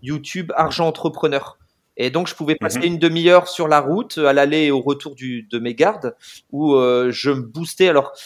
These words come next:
Speaker 1: euh, notamment, il y a une vidéo qui me parle tout de suite, c'était, euh, brûler le bateau. Tu vois,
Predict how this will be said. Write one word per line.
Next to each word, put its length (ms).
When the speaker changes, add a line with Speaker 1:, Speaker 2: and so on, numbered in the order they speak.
Speaker 1:
euh, 220
notamment, 400
il 60
y 40
a 40
une 80
vidéo 320
qui 180
me 60
parle 180
tout 100
de 60
suite, 160
c'était, 300
euh, 100
brûler 380
le 100
bateau. 380
Tu 120
vois, 200